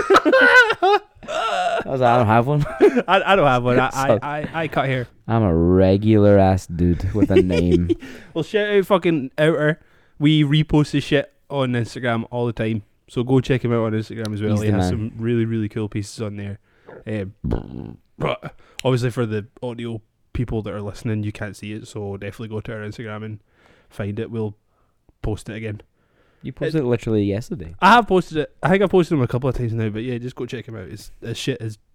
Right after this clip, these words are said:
Speaker 2: so cool. Like, I definitely do like the whole tagging graphic artist scene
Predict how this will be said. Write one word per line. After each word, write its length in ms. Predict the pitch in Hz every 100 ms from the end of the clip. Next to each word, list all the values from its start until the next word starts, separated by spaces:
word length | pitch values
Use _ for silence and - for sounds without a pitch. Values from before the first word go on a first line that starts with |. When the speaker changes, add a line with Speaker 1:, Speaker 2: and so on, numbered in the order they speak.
| -
Speaker 2:
so 280 | - 110 95
cool. 320 | - - - _ _ _ _ _ _ -
Like, 160 | 165 -
I 180 | 180 175
definitely 360 | 180 156 175
do 180 | 139 143
like 420 | 127 120 - - - - _ _ _ - -
the 80 | 120
whole 300 | 120 113 104 - _ _ _ _ _ _ -
tagging 480 | 131 117 117 110 104
graphic 340 | 113 117 120
artist 340 | 110 110 113
scene 280 | - 117 113